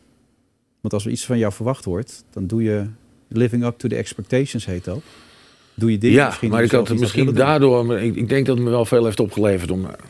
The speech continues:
Speaker 2: ja, gek genoeg, ja. Omdat ik, eh, je gaat toch, nou, sinds dat moment, op de zesde misschien al, dan, dan ga je toch een beetje anders kijken naar dingen. En mijn vader en moeder waren toen al in de veertig, dus niet, eh, ze,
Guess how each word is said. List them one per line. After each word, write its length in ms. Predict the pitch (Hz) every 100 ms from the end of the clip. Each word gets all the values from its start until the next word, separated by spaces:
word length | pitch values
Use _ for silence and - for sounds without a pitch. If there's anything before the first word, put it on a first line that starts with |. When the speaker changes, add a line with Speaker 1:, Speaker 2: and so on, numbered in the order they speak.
| -
Speaker 2:
ja, 100 | 87
gek 220 | - 87
genoeg, 260 | - 85 78
ja. 140 | 78 76 - _ _ _ -
Omdat 340 | 98 101 101
ik, 120 | -
eh, 180 | 104 92 92 - _ _ _ _ _ _ _ _ _ _ _ _ _ _ _ _ _ _ _ _ _ _ _ _ _ _
je 140 | -
gaat 240 | 98 110 - - _ - _ _ -
toch, 260 | 165 -
nou, 220 | 131 139
sinds 200 | 110 165
dat 160 | 127 113
moment, 360 | 110 107 151 160
op 160 | - 123
de 60 |
zesde 300 | 110 139 -
misschien 300 | 107 92 95
al, 160 | 101 113
dan, 140 | 110
dan 120 | 104
ga 100 | 101
je 80 | 110
toch 140 | 101 127
een 60 |
beetje 200 | 107 101
anders 180 | 101 87
kijken 300 | - 117 110
naar 120 | 85
dingen. 320 | 78 78 123 156 _ _ _ _ _ _ _ _ _
En 140 | 101 101
mijn 200 | 95 87
vader 240 | 98 95
en 80 | 90
moeder 220 | 95 92
waren 360 | 87 87 80 71 -
toen 160 | 104
al 100 | 95
in 120 | 78 85
de 60 |
veertig, 460 | - 85 87 101 -
dus 280 | 82 76 - - -
niet, 300 | 85 - - 76 73 _ - -
eh, 100 | 69
ze, 140 | -